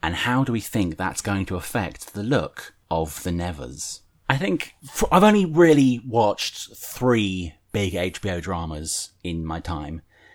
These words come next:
and that was The Sopranos, True Blood,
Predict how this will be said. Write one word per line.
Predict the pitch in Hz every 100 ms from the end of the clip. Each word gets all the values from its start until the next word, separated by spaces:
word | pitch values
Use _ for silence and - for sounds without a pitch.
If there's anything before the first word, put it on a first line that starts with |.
| _ _
and | - 101
that | 98
was | 98 92
The | 92
Sopranos, | - - 120 107 104 101 104 95 - - _ -
True | - 95
Blood, | 85 82 69 -